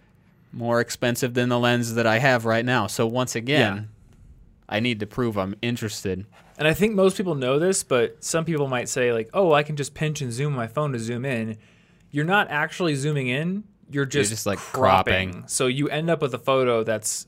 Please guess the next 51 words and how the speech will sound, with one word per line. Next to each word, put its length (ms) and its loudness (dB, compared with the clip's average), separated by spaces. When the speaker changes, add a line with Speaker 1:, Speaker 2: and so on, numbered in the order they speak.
Speaker 2:
a 240 -4
lower 440 2
resolution, 760 -4
essentially. 540 -12
Speaker 1:
Yeah, 140 -4
and 120 4
if 120 0
you 80 6
Speaker 2:
Because 180 6
Speaker 1:
wanted 140 2
to 80 2
Speaker 2:
the, 60 2
Speaker 1:
print 160 2
Speaker 2:
the 80 2
lens 260 2
Speaker 1:
them, 80 -12
Speaker 2:
can't 200 0
Speaker 1:
you 60 4
Speaker 2:
actually 360 -2
Speaker 1:
couldn't. 120 2
Speaker 2:
change 360 -4
its 120 -6
optics 420 -2
to 120 -12
zoom 340 -6
in 180 -10
physically. 600 -6
So 280 -2
again, 260 0
if 100 -8
you 80 -2
wanna 140 0
take 220 0
photos 380 2
of 100 -8
subjects 380 -2
that 80 -4
are 60 -6
far 220 -2
away, 420 -2
you 100 -6
need 140 -2
a 60 -2
lens 460 0
that 340 -4
can 260 -6
zoom 240 -4
in 140 -4
physically 640 -10
a 60 -12
lot. 340 -4